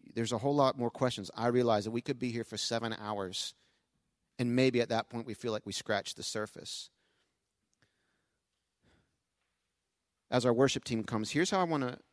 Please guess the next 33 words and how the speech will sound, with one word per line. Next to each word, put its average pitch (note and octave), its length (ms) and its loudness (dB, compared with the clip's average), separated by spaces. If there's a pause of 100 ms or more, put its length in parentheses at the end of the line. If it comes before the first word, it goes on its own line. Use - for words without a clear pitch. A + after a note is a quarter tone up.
here's G3+ 480 2
how E3 120 4
I D#3 80 8
wanna C3+ 220 2
close B2 440 0
this - 440 -4 (680)
whole C3 520 4
thinking A#2+ 440 -4
to - 100 -8
you. A#2+ 220 -6 (960)
And B2+ 80 2
this C3 100 0
is C#3 100 2
a B2+ 60 2
study D3 320 10
that B2+ 100 10
I B2 60 8
just B2 180 0
came B2+ 160 2
across A#2 440 6
recently B2+ 460 2
that A#2 120 0
was A#2 100 -6
put - 220 0
together A#2+ 340 8
by A2 160 8
Josh A#2 280 10
McDowell, A2+ 340 4
Sean A2 260 0
McDowell, A2 440 0
and G#2 80 -4
Norman G#2+ 300 -2
Geisler. G#2 460 2